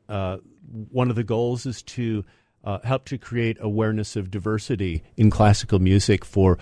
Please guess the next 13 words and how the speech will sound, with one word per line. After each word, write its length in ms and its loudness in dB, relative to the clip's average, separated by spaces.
uh, 220 4
Black 440 4
and 120 4
Latinx 680 4
musicians. 720 4
What 380 4
are 40 6
you 220 6
seeing 540 6
now 460 6
in, 320 2
in 160 6
your, 440 6